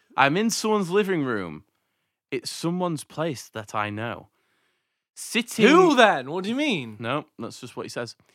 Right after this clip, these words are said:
Speaker 2: Oh, he doesn't know them yet. But
Speaker 1: No,
Speaker 2: he-
Speaker 1: he's, he's
Speaker 2: all right.
Speaker 1: saying that he knows them, apparently. I think
Speaker 2: In
Speaker 1: he
Speaker 2: the
Speaker 1: knows
Speaker 2: vision,
Speaker 1: the
Speaker 2: he
Speaker 1: house.
Speaker 2: knows them.
Speaker 1: No, I think he knows the house.
Speaker 2: Why don't you say?
Speaker 1: I,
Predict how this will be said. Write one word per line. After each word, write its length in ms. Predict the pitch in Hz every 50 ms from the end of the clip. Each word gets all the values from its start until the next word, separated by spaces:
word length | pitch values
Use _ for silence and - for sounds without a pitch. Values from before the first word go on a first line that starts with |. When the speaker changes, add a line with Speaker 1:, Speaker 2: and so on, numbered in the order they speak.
| _ -
Speaker 2:
Oh, 120 | 160 165
he 80 | 160 156
doesn't 200 | 165 165 170 160
know 180 | 160 160 156
them 160 | 151 151 147 143
yet. 400 | 143 147 147 139 110 95 - -
But 100 | 110 110
Speaker 1:
No, 180 | 143 165 170 151
Speaker 2:
he- 80 | 135
Speaker 1:
he's, 80 | 127 117
he's 60 | 113 110
Speaker 2:
all 60 | 98
right. 120 | 165 147
Speaker 1:
saying 400 | - - 190 185 180 156 131 113
that 120 | 120 127 -
he 100 | 120 120
knows 420 | 117 120 131 147 143 127 104 -
them, 140 | - 92 85
apparently. 600 | 82 - - 101 92 90 85 53 58 85 90 95
I 40 | 104
think 260 | - 143 135 151 151
Speaker 2:
In 40 | 151
Speaker 1:
he 80 | 139
Speaker 2:
the 60 | 123
Speaker 1:
knows 160 | 123 123 127 123
Speaker 2:
vision, 140 | 117 120 113
Speaker 1:
the 80 | 110
Speaker 2:
he 40 | 104 117
Speaker 1:
house. 160 | 123 107 104
Speaker 2:
knows 360 | 104 104 101 98 98 - -
them. 240 | 98 92 87 87 104 -
Speaker 1:
No, 100 | 127 117
I 60 | 101
think 220 | - - 143 123 -
he 100 | 131 127
knows 320 | 123 123 120 117 101 -
the 100 | - 101
house. 600 | - 120 110 98 87 - - - - - - - _ -
Speaker 2:
Why 100 | - 127
don't 100 | 127 123
you 40 | 127
say? 560 | 120 - - 143 143 143 131 107 92 82 82 _ _ _ _ _ _ -
Speaker 1:
I, 120 | - 120